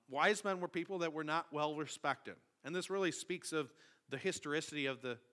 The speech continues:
the account because, you know, if this was a made-up account, there was no re-, there's no way that Matthew would include wise men. Now, we call them wise men, which is kind of a nice, kind of flattering term, but they were closer to astrologers or,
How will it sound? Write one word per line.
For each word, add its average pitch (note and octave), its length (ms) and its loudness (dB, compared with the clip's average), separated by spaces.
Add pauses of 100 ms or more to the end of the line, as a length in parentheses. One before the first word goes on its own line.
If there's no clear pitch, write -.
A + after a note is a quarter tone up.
(120)
the B2+ 80 -4
account C3+ 460 -2
because, B2 340 -6 (360)
you B2 80 -4
know, C#3 100 2
if C#3 100 -2
this D#3+ 200 -2
was D3+ 120 -6
a C#3 60 0
made-up C#3 400 0
account, C#3 360 -4
there B2+ 100 0
was B2 160 -6
no D3 140 -2
re-, C#3 260 -4
there's C3 260 -4
no D3+ 100 0
way C#3+ 220 2
that B2+ 180 -2 (260)
Matthew C3+ 420 0
would C3 120 -4
include B2 500 -4 (140)
wise C#3 340 2
men. G#2 180 -8 (720)
Now, D#3 100 4
we G#3 200 4 (220)
call F#3+ 240 8
them F3+ 120 4
wise D#3 380 4
men, E3 220 0
which D3 160 -2
is C3+ 100 -8
kind D3+ 300 -2
of D3+ 160 -2
a C#3+ 80 0
nice, C#3 600 -4 (680)
kind C#3+ 160 0
of B2+ 80 -4
flattering C#3+ 560 2
term, D3 360 -2 (380)
but C3+ 120 -2
they G3 120 4
were A#3+ 120 -4
closer G3+ 500 0
to E3 200 -4
astrologers D#3 1040 2
or, A#2+ 220 -2